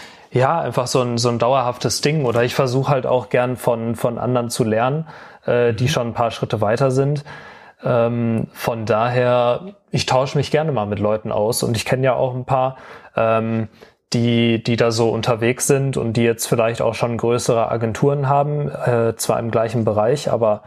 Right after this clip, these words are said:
Speaker 2: Mhm.
Speaker 1: die halt einfach größer sind als ich schon. Und, äh, tatsächlich habe ich erst vor kurzem, jetzt am Freitag oder so, wieder jemanden gefragt, ob der nicht Bock hat, äh, sich zu treffen und mal auszutauschen.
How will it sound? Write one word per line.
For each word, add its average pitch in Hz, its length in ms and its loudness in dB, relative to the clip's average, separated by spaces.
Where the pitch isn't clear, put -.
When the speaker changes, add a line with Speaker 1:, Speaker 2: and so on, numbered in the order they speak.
Speaker 2:
Mhm. 107 260 -10
Speaker 1:
die 117 120 4
halt 117 160 2
einfach 113 260 0
größer 135 340 2
sind 131 200 0
als 127 200 0
ich 139 220 0
schon. 139 280 0
Und, 117 560 -2
äh, 113 400 2
tatsächlich 123 1000 -2
habe 123 240 0
ich 120 100 -2
erst 123 280 0
vor 123 200 -2
kurzem, 127 460 0
jetzt 113 180 -2
am 117 160 -2
Freitag 120 420 0
oder 117 220 2
so, 113 280 2
wieder 113 180 2
jemanden 113 340 0
gefragt, 113 440 -2
ob 120 100 -4
der 110 100 0
nicht 104 200 -2
Bock 113 180 -2
hat, 110 200 -2
äh, 110 260 4
sich 104 240 -2
zu 123 100 2
treffen 117 380 0
und 98 120 -4
mal 113 100 0
auszutauschen. 113 800 -2